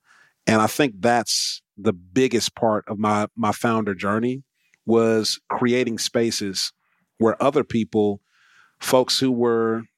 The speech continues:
you know, maybe ahead of me on my journey and behind me on my journey were able to connect in rooms and really get the support that they needed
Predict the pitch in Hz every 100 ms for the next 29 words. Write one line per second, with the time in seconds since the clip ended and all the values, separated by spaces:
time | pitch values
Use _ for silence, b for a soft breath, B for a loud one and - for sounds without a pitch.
0 | _ 117 110 107 104 117 110 104 107 120
1 | 127 127 127 127 117 127 127 123 123 110
2 | 110 151 156 110 104 104 95 110 104 104
3 | 104 - _ _ - 113 117 107 - -
4 | 117 113 110 104 104 113 117 107 98 -
5 | - _ - 104 104 104 104 101 - _
6 | _ _ 120 123 110 113 - 107 - -
7 | 123 107 101 120 123 113 107 101